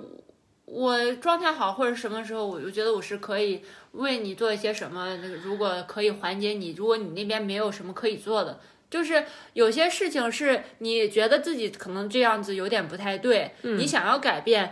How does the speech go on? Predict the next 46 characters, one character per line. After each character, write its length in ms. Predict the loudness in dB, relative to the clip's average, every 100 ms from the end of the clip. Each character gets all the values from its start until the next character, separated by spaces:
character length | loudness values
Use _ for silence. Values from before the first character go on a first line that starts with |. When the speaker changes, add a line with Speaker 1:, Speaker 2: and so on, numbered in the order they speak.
| -6
Speaker 1:
但 140 | -2 0
是 80 | 0
你 80 |
没 100 | 0
有 80 | 0
那 80 | 0
个 100 | -2
能 280 | -4 -4 -2
力， 160 | 2 2
或 220 | 4 2
者 120 | 4
当 260 | 4 4 4
下 220 | 4 2
没 100 | 2
有 80 | -2
那 80 | -2
个 80 |
能 180 | -4 -4
力 120 | -4
去 420 | -4 0 0 0 -6 _ _ _ _ _ -4
改 220 | 0 0
变， 280 | 4 2 2
发-， 160 | -4 -2
立 120 | 0
马 160 | 0 -2
发 200 | 0 -2
生 200 | 0 -2
改 160 | -2 -2
变， 260 | 0 -2 0
或 140 | -2
者 60 | -2
去 240 | -4 -6 -10 _
做 300 | 2 4 4 -2 -16 -4
那 120 | -2
些 240 | 4 6 6
应 160 | 4
该 160 | 2 2
改 160 | 2
变 180 | 0 0
的 320 | 0 0 -2 -8 -20 -16
一 100 | -10
些 480 | -2 4 6 4 0
事 240 | -4 -2
情。 180 | 0 -2 -4 -6
Speaker 2:
嗯。 360 | -4 -2 -4 -12 _ _ -2
Speaker 1:
那 260 | 6 6